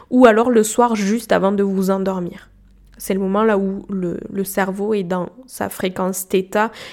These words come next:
et dans la, dans, c'est dans cette fréquence qu'on va pouvoir avoir, euh, un impact encore plus intense sur notre subconscient et venir travailler à un niveau encore plus profond sur notre, euh, vibration énergétique. Donc voilà.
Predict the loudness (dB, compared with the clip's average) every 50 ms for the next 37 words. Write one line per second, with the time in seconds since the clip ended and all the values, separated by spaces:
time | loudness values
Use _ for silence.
0 | -10 -8 -6 -4 -2 -2 0 0 -2 -4 -4 -6 -6 -6 -6 -6 -6 -6 -6 -6
1 | -4 -4 -4 -4 -4 -4 -6 -4 -4 -4 -6 -6 -6 -8 -6 -4 -4 -4 -4 -6
2 | -8 -8 -6 -6 -4 -2 -2 -4 -2 -2 -2 -2 -4 -4 -8 -10 -10 -12 -16 -18
3 | -18 -18 -16 -18 -18 -20 -20 -20 -14 _ -4 -2 0 0 0 0 0 -2 -2 -2
4 | -4 -6 -6 -4 -6 -6 -8 -10 -16 -16 -12 -8 -4 -2 -2 -2 -2 -4 -4 -6
5 | -6 -4 -6 -8 -8 -8 -10 -12 -12 -12 -10 -10 -12 -12 -12 -14 _ -8 -8 -8
6 | -6 -6 -6 -4 -4 -4 -4 -4 -4 -4 -4 -4 -6 -8 -14 _ _ _ _ _
7 | _ _ _ -20 -12 -8 -6 -4 0 0 2 2 2 0 0 -2 -2 -2 -2 -2
8 | -2 -2 -2 -2 -4 -6 -8 -6 -6 -8 -8 -8 -2 0 0 0 0 0 -2 -2
9 | -4 -4 -6 -6 -8 -8 -8 -10 -10 -10 -12 -12 -12 -12 -10 -8 -8 -6 -6 -8
10 | -8 -10 -10 -10 -10 -10 -8 -8 -8 -10 -10 -14 -20 -20 -20 _ -20 -20 -20 -20
11 | -20 -20 -20 -20 -20 -20 -20 -20 -20 -20 -20 _ _ _ _ -2 0 2 2 2
12 | 2 2 0 0 -4